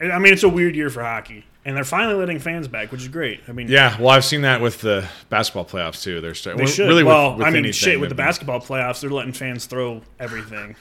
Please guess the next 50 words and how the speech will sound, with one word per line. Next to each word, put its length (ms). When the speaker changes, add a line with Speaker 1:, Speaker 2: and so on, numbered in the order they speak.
Speaker 2:
<laughs> 120
I 760
was 140
gonna 100
say, 240
my 160
mom 240
actually 280
brought 200
that 140
up 100
to 100
me 80
the 100
other 120
day. 160
She 160
was 140
asking 260
if 120
I 100
had 100
seen 180
all 140
that. 100
And 80
I'm 60
like, 160
"No, 300
not 180
really. 240
I 80
haven't 240
seen 320
any 140
of 80
the 180
videos 340
or, 80
like, 200
read 220
any 180
of 120
the 80
articles 460
about 300
it." 100
But 80
apparently, 380
like, 280